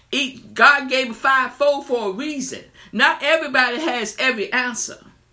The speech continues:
He gave a fivefold for the edification of the body.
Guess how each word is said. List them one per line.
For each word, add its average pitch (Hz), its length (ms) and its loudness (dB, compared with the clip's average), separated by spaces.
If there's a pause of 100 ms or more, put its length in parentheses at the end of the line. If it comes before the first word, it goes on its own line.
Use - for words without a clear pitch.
(300)
He 269 160 -4
gave 269 200 4
a 233 40 -6
fivefold 285 680 4
for 254 80 0
the 214 120 -6
edification 240 580 -2
of 190 60 -4
the 190 60 -2
body. 190 380 -2